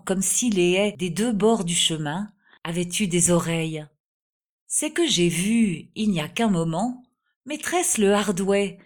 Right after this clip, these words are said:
qui n'était point dans son banc pendant qu'on a chanté Ténèbres, se glisser dans la sacristie, et je suis sûre et certaine qu'il n'y avait dans la sacristie que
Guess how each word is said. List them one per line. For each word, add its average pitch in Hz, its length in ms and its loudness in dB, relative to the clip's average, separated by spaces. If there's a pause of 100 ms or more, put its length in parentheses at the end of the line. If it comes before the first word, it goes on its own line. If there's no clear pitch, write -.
(280)
qui 180 120 -6
n'était 175 280 -2
point 226 300 2
dans 170 180 0
son 180 260 0
banc 226 300 0
pendant 165 320 -2
qu'on 160 180 -6
a 160 80 -2
chanté 165 440 -2
Ténèbres, 170 680 -2 (460)
se - 180 0
glisser 214 560 0
dans 151 140 -4
la 151 100 -4
sacristie, 226 880 -4 (600)
et 214 80 -2
je 233 140 0
suis 240 260 -2
sûre 311 400 0
et 185 80 0
certaine 180 680 -4 (280)
qu'il 220 180 0
n'y 226 140 4
avait 214 240 2
dans 160 140 -4
la 160 120 -2
sacristie - 840 -4 (220)
que 302 220 -8